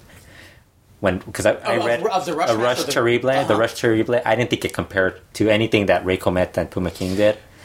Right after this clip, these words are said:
Speaker 2: No, in fact, the first fall of the Rush Terrible match, the one thing I will say, that first fall
Speaker 1: I thought it was great, like, the, the, sh-, the, the, 'cause they were really into it.
Speaker 2: Yeah.
Speaker 1: But it, like, I was like, "Yeah, you know, this is all right," you know, 'cause they're,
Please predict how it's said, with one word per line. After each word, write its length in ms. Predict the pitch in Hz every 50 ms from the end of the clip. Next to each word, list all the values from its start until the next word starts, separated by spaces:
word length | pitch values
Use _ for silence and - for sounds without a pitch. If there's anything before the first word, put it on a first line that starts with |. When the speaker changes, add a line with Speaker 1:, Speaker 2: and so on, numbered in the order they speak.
| - - -
Speaker 2:
No, 280 | 185 190 196 202 208
in 60 | 196
fact, 220 | 196 - 196 185 -
the 40 | 175
first 320 | - - 185 185 - -
fall 260 | - - 226 214 214 202
of 60 | 170
the 80 | 165 147
Rush 300 | 143 147 147 - - -
Terrible 380 | 156 143 135 135 131 135 135 127
match, 260 | 120 117 120 - -
the 80 | 123 120
one 200 | 123 131 131 127
thing 120 | 127 127
I 60 | 120
will 140 | 113 110 110
say, 200 | - - 127 113
that 180 | 110 120 117 -
first 300 | - - 151 156 151 -
fall 180 | - - 143 147
Speaker 1:
I 20 |
thought 120 | 220 220 175
it 20 |
was 80 | 123 113
great, 240 | 139 147 135 - 123
like, 140 | 107 -
the, 120 | - 98 98
the, 160 | 92 80 92
sh-, 220 | - - - -
the, 380 | 120 110 135 139 101 98 92 98
the, 280 | 95 - 117 117 117 - - - - - -
'cause 120 | - 95 98
they 80 | 135 165
were 120 | 139 107
really 260 | 95 101 101 101 98
into 360 | 92 101 127 127 - 101 85
it. 200 | 85 85 82 - - 175
Speaker 2:
Yeah. 320 | 160 165 156 143 - -
Speaker 1:
But 100 | - 123
it, 200 | 123 123 120 120
like, 260 | 123 113 107 - - - -
I 100 | 123 120
was 100 | 117 107
like, 120 | 117 110 147
"Yeah, 140 | 170 190
you 160 | 190 180 175 165
know, 100 | 165 151
this 200 | 151 151 - -
is 140 | 156 139 131
all 120 | 117 107 80
right," 300 | 85 95 117 127 107 98
you 80 | 95
know, 100 | 90 87
'cause 140 | - 95 87
they're, 140 | 107 92